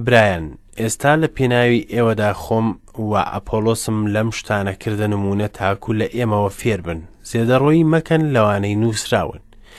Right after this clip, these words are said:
اینجا کەس خۆی بە یەکێک هەڵنەکێشێت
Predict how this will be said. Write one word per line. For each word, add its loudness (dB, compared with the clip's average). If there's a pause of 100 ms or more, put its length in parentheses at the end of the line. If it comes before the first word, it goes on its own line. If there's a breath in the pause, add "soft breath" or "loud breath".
(600 loud breath)
اینجا 4
کەس 0 (120)
خۆی 2
بە 6 (100)
یەکێک 0 (280)
هەڵنەکێشێت 0